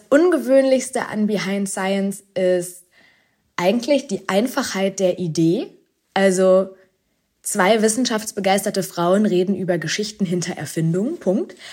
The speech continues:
Aber genau das sind ja meist die besten Konzepte, vor allem dann, wenn sie, wie in diesem Fall, einfach richtig gut gemacht sind.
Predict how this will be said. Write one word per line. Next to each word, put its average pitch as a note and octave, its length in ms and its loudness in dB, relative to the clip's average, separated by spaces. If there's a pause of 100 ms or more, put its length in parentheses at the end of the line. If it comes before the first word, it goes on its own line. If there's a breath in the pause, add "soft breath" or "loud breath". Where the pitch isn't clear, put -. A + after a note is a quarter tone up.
(260 loud breath)
Aber A#3 360 2
genau G#3 340 2
das G3 320 -6
sind G#3 160 -4
ja G#3+ 120 -4
meist G3 380 -4
die F3+ 60 -8
besten G3+ 480 -4
Konzepte, D3+ 640 -10
vor F3 240 -12
allem E3+ 240 -6
dann, F#3 380 -4
wenn F3+ 200 -2
sie, F#3 300 -4 (240 loud breath)
wie F3 140 -2
in F3 80 -2
diesem F3 240 -2
Fall, E3 400 -6 (280 loud breath)
einfach F3+ 520 -6 (200)
richtig E3 320 -6
gut E3 200 -12
gemacht G#3 380 -4
sind. - 340 -16